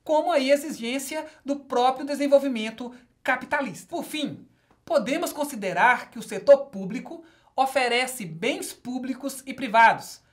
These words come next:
além de bens públicos que disponibiliza de forma racionada entre aqueles que satisfazem critérios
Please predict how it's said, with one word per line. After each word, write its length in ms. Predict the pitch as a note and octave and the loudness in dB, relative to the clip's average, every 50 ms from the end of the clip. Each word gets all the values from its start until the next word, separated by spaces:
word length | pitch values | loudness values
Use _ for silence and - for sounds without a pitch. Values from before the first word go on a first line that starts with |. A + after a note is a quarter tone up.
| _ _ _ | _ _ _
além 360 | - A3 A3 A3 B3 D4 C#4+ | 0 0 0 0 0 -4 -4
de 100 | G#3+ G#3+ | -6 -6
bens 340 | F3+ E3+ A3+ C#4 E4 - - | -6 -6 -6 -6 -6 -8 -10
públicos 720 | - _ - A#3 A#3 A3+ G3+ C#4 C#4 - E4+ C#4+ - - - _ _ _ _ | -12 _ -10 -8 -8 -6 -6 -8 -8 -10 -12 -14 -14 -16 -20 _ _ _ _
que 220 | - A#3+ A3 G3+ | -4 -2 -2 -2
disponibiliza 840 | F3 C4 C#4+ - - E4+ E4+ E4 D#4 C4+ A3+ A3 A#3+ C4+ C4+ D4+ D4+ | -2 -4 -8 -8 -4 -4 -4 -4 -4 -4 -4 -4 -4 -2 -2 -2 -4
de 120 | C4 C4 | -4 -8
forma 500 | - - A3+ A3 G#3+ G#3 G3 G3 F3+ - - - _ _ _ _ _ | -10 -6 -2 -2 -2 0 0 -4 -4 -6 -10 -18 _ _ _ _ _
racionada 1120 | _ - - C#4+ E4 F#4 F#4 - - F4 E4 C#4 A#3+ A#3 A#3 A#3+ A#3 A3 B3+ C4+ C4 C4+ - | _ -6 0 2 2 2 2 0 0 2 2 4 6 6 6 6 4 4 0 0 0 -4 -8
entre 300 | B3+ C4 D#4 D4 - D4+ | -8 -8 -8 -2 -2 -2
aqueles 560 | C#4+ D4 - B3 A#3+ A#3+ B3 C4 B3 - - | -2 -2 -4 -6 -6 -4 -4 -6 -6 -10 -10
que 120 | - A#3 | -10 -10
satisfazem 840 | - - - D#4 F4 F4 E4+ - - - A#3 A3+ A#3 A3+ A#3 B3 A#3 | -10 -4 -4 -4 -4 -4 -8 -12 -2 2 4 6 6 4 4 -2 -8
critérios 720 | - - D#4+ F4+ - - G#3+ G#3+ A3 A3 A#3 A#3 A3 - | -8 -8 -10 -8 -4 -2 -2 0 0 -2 -4 -6 -10 -12